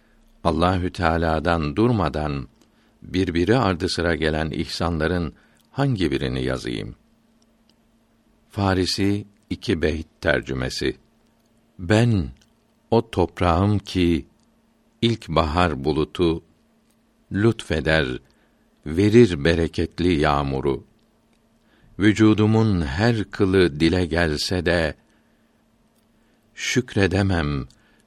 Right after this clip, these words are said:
nimetlerinin hiçbirine. Böyle halleri bildirmek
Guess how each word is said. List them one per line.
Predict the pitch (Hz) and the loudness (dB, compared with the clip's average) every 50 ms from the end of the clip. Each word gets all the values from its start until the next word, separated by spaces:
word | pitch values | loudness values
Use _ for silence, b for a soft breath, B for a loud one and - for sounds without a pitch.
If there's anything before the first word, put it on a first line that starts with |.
| b _ - | b _ -6
nimetlerinin | 82 92 95 98 95 85 80 80 78 - - 80 80 80 76 78 73 73 78 78 73 71 65 64 - _ _ _ _ _ | -2 0 2 2 2 2 0 -2 -4 -4 -2 0 0 0 0 0 -2 -4 -4 -4 -4 -4 -6 -8 -10 _ _ _ _ _
hiçbirine. | - - 117 107 - - - - - 67 64 64 60 57 58 - - - - _ _ _ _ _ _ _ _ - | -6 -4 -4 -4 -4 -6 -8 -4 -4 -2 -2 -2 -4 -6 -8 -10 -12 -16 -20 _ _ _ _ _ _ _ _ -8
Böyle | 92 95 113 143 170 165 151 | 2 6 6 8 8 6 6
halleri | 131 123 113 104 101 104 98 98 87 85 | 4 2 2 2 4 4 4 4 4 4
bildirmek | 92 87 87 82 92 90 87 90 92 87 - - - - | 2 0 0 0 0 0 2 0 -2 -2 -4 -10 -20 -20